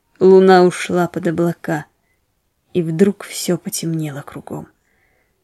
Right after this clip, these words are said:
Старцев едва нашел ворота. Уже было темно, как в осеннюю ночь. Потом часа полтора бродил, отыскивая переулок, где оставил своих лошадей.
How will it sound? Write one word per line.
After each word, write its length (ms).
Старцев 500
едва 300
нашел 380
ворота. 500
Уже 280
было 240
темно, 400
как 180
в 40
осеннюю 560
ночь. 420
Потом 420
часа 400
полтора 480
бродил, 480
отыскивая 600
переулок, 500
где 240
оставил 480
своих 500
лошадей. 680